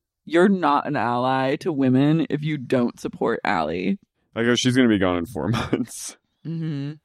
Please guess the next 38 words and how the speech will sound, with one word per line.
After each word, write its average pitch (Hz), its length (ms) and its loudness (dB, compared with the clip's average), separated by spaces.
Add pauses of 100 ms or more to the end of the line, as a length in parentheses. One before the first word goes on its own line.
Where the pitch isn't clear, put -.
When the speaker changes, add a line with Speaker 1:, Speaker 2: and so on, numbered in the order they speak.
(360)
Speaker 1:
She's, - 200 -8
"I 202 80 4
like 220 240 2
you 160 60 0
when 143 120 2
you're 135 100 4
not 135 240 2
drinking." 147 760 -4 (400)
Speaker 2:
Yeah, 107 160 -14
me 101 140 -12
too. 107 320 -14
Speaker 1:
When 165 160 -4
Speaker 2:
James' 104 100 2
Speaker 1:
James 170 260 0
here 190 180 2
Speaker 2:
highlights. 123 600 -2 (440)
He 131 60 -6
has 139 80 -6
highlights. 90 880 -6
Speaker 1:
He's - 160 -20
kinda 196 220 -4
looking 131 280 -6
good. 82 300 -6
Speaker 2:
You 80 180 -6
know, 156 140 2
he 110 60 4
looks 104 160 -4
hot, 110 280 -2
but 87 80 -6
he 101 60 0
has 104 140 0
full-on 98 480 4
highlights. 85 600 -2 (340)
The 95 120 -8
shots 95 320 0
of 92 60 -6
his 82 140 -12
feet. 240 320 -8